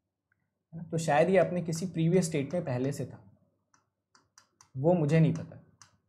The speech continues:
समझ गए? तो जब मैं इसको नया नया खरीद के लाया था ना, तो शायद ये किसी प्रीवियस स्टेट में पहले से प्रेजेंट था,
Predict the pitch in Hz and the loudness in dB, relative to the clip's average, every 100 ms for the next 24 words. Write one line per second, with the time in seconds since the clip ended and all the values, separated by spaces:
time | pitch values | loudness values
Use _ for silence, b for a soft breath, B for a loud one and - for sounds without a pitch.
0 | _ _ _ _ _ - 147 147 208 - | _ _ _ _ _ -4 -2 -2 -4 -10
1 | - _ _ _ _ _ 127 135 156 156 | -20 _ _ _ _ _ -2 0 2 0
2 | 170 143 147 160 160 - - 156 135 131 | 0 0 2 2 2 0 -2 0 0 0
3 | - - 185 - 160 170 190 185 160 175 | -6 -8 -8 0 2 4 2 -2 -4 -2
4 | 147 143 165 165 143 - 170 131 143 151 | -2 0 0 0 -2 -2 -4 -2 -2 -2
5 | 160 127 127 120 165 - | -2 0 -2 -4 -8 -10